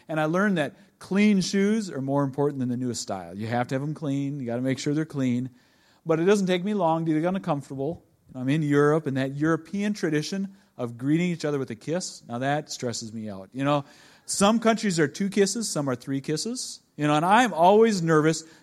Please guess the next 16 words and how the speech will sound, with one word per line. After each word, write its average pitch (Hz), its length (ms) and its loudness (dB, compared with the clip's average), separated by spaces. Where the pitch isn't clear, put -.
do 139 100 -2
I 135 100 4
go 131 160 0
left, 139 420 -2
right, 135 240 0
left, 147 360 0
or, 117 400 -4
or 123 180 -2
right, 139 240 2
left, 120 220 -2
right? 113 260 -4
I 170 200 4
don't 262 100 4
wanna 220 160 6
go 190 140 8
left 151 500 2